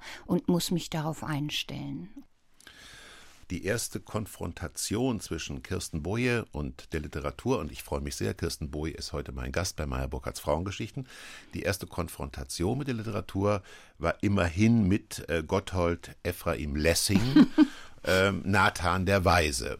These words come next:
Speaker 2: Und das haben Sie in die Finger bekommen, eher zufällig?
Speaker 1: Ich war damals in der sechsten Klasse und, äh, eingeladen zum Geburtstag einer Klassenkameradin.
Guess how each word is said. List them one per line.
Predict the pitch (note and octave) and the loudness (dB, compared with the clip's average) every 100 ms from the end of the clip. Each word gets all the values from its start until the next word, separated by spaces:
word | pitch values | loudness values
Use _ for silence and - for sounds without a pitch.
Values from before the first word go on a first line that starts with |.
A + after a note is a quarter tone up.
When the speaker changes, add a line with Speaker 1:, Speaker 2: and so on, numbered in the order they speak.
| - | -10
Speaker 2:
Und | C#2+ D2 | -12 -10
das | - | -6
haben | F#2 F2 | -4 -2
Sie | F2 E2+ | -2 -2
in | D#2 | -4
die | C#2+ | -6
Finger | - G2+ A#2+ | -2 0 2
bekommen, | A#2+ - G#2+ C3+ F3+ D3+ - F2+ | 0 -2 -4 -4 -6 -10 -6 0
eher | E2+ | 0
zufällig? | - F#2+ - A#2 A3 - - - - - - - - - - | 0 0 2 -2 -2 -12 -14 -20 -20 -20 -20 -20 -20 -20 -6
Speaker 1:
Ich | - - - | -2 -2 0
war | G3 G#3 | 2 2
damals | F#3 F#3 G3 F#3+ - | 0 0 0 0 0
in | F#3+ | 0
der | F3+ E3+ | 2 2
sechsten | F#3+ - - - F#3 | -2 -2 -4 -2 -4
Klasse | F3+ F3+ - C4 E4+ - - - - - | -4 -2 2 2 2 -2 -12 -14 -12 -2
und, | - A3 G#3 - - | 6 8 6 2 -2
äh, | G3 F#3+ F#3 | 0 2 6
eingeladen | G#3+ A#3+ G#3 G3+ G3+ G3 G3 | 8 8 8 4 4 4 2
zum | - G#3 F#3+ | 2 4 4
Geburtstag | F#3 F#3+ - - F#3 F#3+ | 4 0 0 -2 0 2
einer | F#3 | 2
Klassenkameradin. | F3 G3+ - G#3 D#3 D#3 D3 C#3 E3 D#3+ | 2 -2 0 0 2 0 0 -4 -6 -6